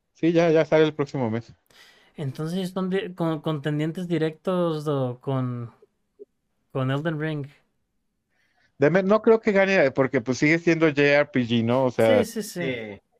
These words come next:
Speaker 2: Eso
Speaker 1: más
Speaker 2: sí.
Speaker 1: ar-, o sea, también el Elden Ring, si te pones a pensar, es R P G, ¿no? Pero
Speaker 2: Sí,
Speaker 1: vamos,
Speaker 2: claro.
Speaker 1: ya.
Speaker 3: Pero es
Speaker 1: Este es
Speaker 3: acción.
Speaker 1: más de ahí, ajá, y este es muy japonés, ¿no? Entonces,
Speaker 3: Sí.
Speaker 1: pero de juego
Speaker 2: Pero
Speaker 1: japonés, de juego R P G incluso, del año así, tal cual, pues,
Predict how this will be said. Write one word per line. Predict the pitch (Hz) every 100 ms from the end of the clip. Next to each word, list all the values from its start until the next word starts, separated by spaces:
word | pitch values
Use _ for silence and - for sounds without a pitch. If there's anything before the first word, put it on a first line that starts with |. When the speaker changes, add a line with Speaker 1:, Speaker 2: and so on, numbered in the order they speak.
| _ _
Speaker 2:
Eso | 175 -
Speaker 1:
más | 170
Speaker 2:
sí. | 185
Speaker 1:
ar-, | 180
o | 135
sea, | 160 147
también | 151 175 202
el | 208
Elden | 208 196 185
Ring, | 170 165
si | 165
te | 139
pones | 135 143
a | 143
pensar, | 135 120 123
es | 120 120
R | 117
P | -
G, | 107 113 104
¿no? | 107 -
Pero | 104 98 95
Speaker 2:
Sí, | 170
Speaker 1:
vamos, | 120 117 127 - _ _
Speaker 2:
claro. | 113 117 104
Speaker 1:
ya. | - _ _ _ _ _ _
Speaker 3:
Pero | 131
es | 127
Speaker 1:
Este | 143
es | 147
Speaker 3:
acción. | 147
Speaker 1:
más | 147 139
de | 139
ahí, | 139 131 -
ajá, | 117 131 127 123
y | 120
este | 123 - 139
es |
muy | 131 135 139 123
japonés, | 120 - 107 107 101
¿no? | 104 120 - _ _ _ _
Entonces, | 120 120 120 127 - -
Speaker 3:
Sí. | - 107 - - _
Speaker 1:
pero | 139 151 147
de | 147 139
juego | 160 165
Speaker 2:
Pero | 180 175 151
Speaker 1:
japonés, | 151 - 120 135 151 147
de | 135 131
juego | 160 185
R | 220 214
P | - 113
G | 143 170
incluso, | 127 123 139 127 113
del | 110
año | 120 135 143 113 98 95
así, | - 120 131
tal | 131 113
cual, | 123 151
pues, | 120 110